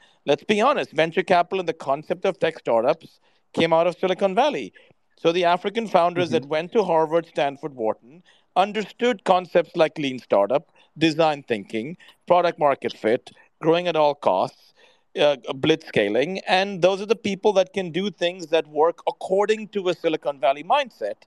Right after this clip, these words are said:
Speaker 1: And they are the ones who will likely get funding because it makes money. Just as the ogres in Nigeria and Kenya and Ghana and South Africa backed their own to do what they like. So I'm sorry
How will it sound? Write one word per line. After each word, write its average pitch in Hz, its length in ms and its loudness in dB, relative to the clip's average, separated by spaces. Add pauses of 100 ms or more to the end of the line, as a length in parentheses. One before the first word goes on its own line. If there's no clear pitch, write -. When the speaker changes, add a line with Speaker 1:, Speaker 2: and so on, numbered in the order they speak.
(580)
Speaker 1:
And 175 160 0
they 190 120 4
are 220 60 2
the 233 100 2
ones 185 320 -2
who 180 120 0
will 175 120 0
likely 147 380 0
get 185 240 -8
funding 156 380 -8
because 180 500 -8
it 180 180 -8
makes 147 360 -18
money. 240 380 -4 (640)
Just 214 320 0
as 196 220 2
the 170 160 -2
ogres 175 460 2
in 165 160 -6
Nigeria 156 600 0
and 196 120 -6
Kenya 160 480 -2
and 156 160 -8
Ghana 143 360 0
and 170 180 -6
South 151 180 -4
Africa 123 600 -6 (300)
backed 147 380 0
their 165 240 2
own 143 220 -4
to 160 60 -12
do 151 180 -2
what 160 160 2
they 175 100 0
like. 202 360 0
So 180 300 0 (300)
I'm 175 160 -4
sorry 190 680 0